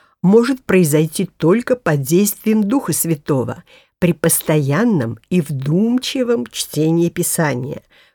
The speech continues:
только при размышлении над Словом Божьим.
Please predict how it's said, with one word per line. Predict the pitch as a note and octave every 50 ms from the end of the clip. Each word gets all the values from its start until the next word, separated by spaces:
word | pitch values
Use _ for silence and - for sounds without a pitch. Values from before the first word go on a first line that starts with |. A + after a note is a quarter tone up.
| _ _ _
только | - G#3+ A#3+ C4+ B3 G#3+ - - B2
при | - F#3 G#3+ A#3
размышлении | A#3 A#3+ A3+ G#3+ G#3+ A3 A3 F#3+ - - F3+ F3 F#3 A3 A#3+ A#3+ A#3+ A#3+ A#3
над | A3 F3 D3 D3 -
Словом | - - C#3 C3+ C#3+ D3+ D3+ E3 E3+ D#3+
Божьим. | D3 C#3+ C3+ B2+ A#2+ A#2 G#2+ A#2 - -